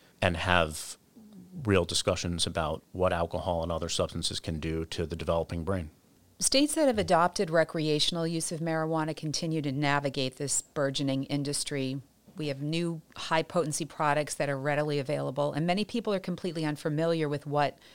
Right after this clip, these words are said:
Speaker 2: modern-day marijuana looks like, certainly that it's nothing like the marijuana of a generation ago.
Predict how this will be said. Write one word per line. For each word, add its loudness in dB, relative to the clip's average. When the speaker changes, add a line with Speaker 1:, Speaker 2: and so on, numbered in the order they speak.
Speaker 2:
modern-day 6
marijuana 2
looks 0
like, -2
certainly 4
that 4
it's 0
nothing 0
like -2
the -2
marijuana 0
of -8
a -4
generation -2
ago. -6